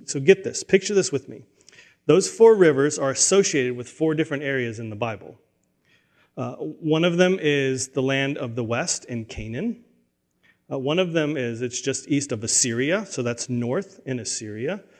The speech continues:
Uh, one of them is Cush, which is really down towards Ethiopia and Egypt, uh, in the south. And the other one is towards Babylon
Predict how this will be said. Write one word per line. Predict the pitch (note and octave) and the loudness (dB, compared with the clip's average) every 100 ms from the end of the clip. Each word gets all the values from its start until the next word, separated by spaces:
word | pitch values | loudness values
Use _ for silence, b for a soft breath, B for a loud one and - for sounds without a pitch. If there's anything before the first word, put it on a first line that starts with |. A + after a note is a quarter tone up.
| b b - | b b -8
Uh, | C#3 | -6
one | D3 F3 | 0 0
of | F3+ | 2
them | E3+ B2 | 0 0
is | - | -4
Cush, | - D#3+ A3 - - | -2 2 2 2 -2
which | C#3+ C#3 | -2 -2
is | C3+ A#2 | -4 2
really | D#3 D3+ | 2 4
down | B2+ C3 C#3 C#3 | 2 0 0 -2
towards | B2+ G#2+ | -4 -2
Ethiopia | C3 B2+ B2 C3 E3 E3+ | -4 -2 -2 0 0 0
and | A#2+ | -2
Egypt, | B2+ B2 F#3+ A#3 - b b b _ - | -2 2 2 0 -8 b b b _ -8
uh, | D#3 | -6
in | C3+ B2 | -6 -6
the | A#2 | -6
south. | - C#3 G3 - b b D#3 | -4 -4 -4 -8 b b 0
And | D#3 | 4
the | E3 | 4
other | G#3+ A3 | 6 6
one | D#3 C#3+ | 6 2
is | D3 - | -2 0
towards | D#3 A#2 | 0 2
Babylon | A2 D3+ D#3+ A#2+ A2+ C3 | 2 2 2 -2 -4 -8